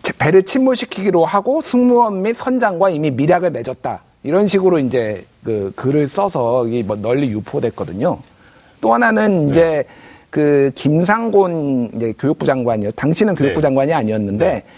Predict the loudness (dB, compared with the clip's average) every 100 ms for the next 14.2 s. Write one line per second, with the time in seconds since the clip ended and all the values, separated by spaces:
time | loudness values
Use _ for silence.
0 | -20 -20 -6 -2 -2 0 0 2 0 -4
1 | -2 2 2 2 4 2 2 2 4 2
2 | 0 -2 -4 0 2 2 0 -8 -20 -20
3 | -6 -4 -2 0 2 2 2 -2 -4 -2
4 | 2 2 2 2 2 2 2 -2 -8 -10
5 | -8 -4 -4 0 0 2 0 0 0 0
6 | 0 -6 -6 -4 0 2 2 2 0 0
7 | 0 0 2 2 2 2 0 0 2 0
8 | 0 -2 -2 0 0 2 4 4 2 0
9 | -2 -2 2 2 2 2 2 0 -2 -14
10 | -20 -20 -14 -12 -4 -2 2 2 2 2
11 | 0 0 -4 -2 -2 -2 -2 -4 -2 0
12 | 4 4 4 2 0 0 0 -2 0 2
13 | 2 2 0 0 -2 0 0 0 0 0
14 | 0